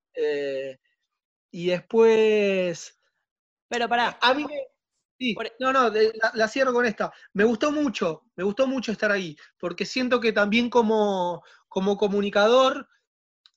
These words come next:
Speaker 1: tengo una verdad que es más fácil de transferir, porque yo puedo imaginarme cómo es un rodaje, pero al haber estado en un rodaje es como esas, esas experiencias que decís, y si no la viviste es muy difícil transferirla. O sea, vos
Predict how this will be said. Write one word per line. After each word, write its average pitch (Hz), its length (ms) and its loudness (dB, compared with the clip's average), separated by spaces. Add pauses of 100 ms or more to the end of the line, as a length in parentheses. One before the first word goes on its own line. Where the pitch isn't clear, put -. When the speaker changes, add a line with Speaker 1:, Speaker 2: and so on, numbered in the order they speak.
(240)
Speaker 1:
tengo 240 200 2
una 226 140 4
verdad 240 320 2
que 233 80 -2
es 202 60 0
más 220 160 -2
fácil 254 280 -2
de 220 80 0
transferir, 196 640 -2 (180)
porque 180 200 -6
yo 240 160 2
puedo 269 140 0
imaginarme 240 560 2
cómo 233 160 -2
es 226 100 -8
un 233 80 -6
rodaje, 247 360 0
pero 196 280 0 (100)
al 202 340 2
haber 240 200 2
estado 254 260 0
en 240 60 0
un 220 140 -4
rodaje 262 480 -2 (220)
es 214 120 0
como 226 300 2
esas, 247 340 -2
esas 240 280 -4
experiencias 214 460 -4
que 196 80 -2
decís, 214 260 -4 (360)
y 247 260 0
si - 260 -4
no 269 100 0
la 277 140 4
viviste 247 580 2
es 233 80 2
muy 240 180 -2
difícil 226 560 -4 (300)
transferirla. 185 800 -2
O 170 40 -10
sea, 196 160 0
vos 254 160 2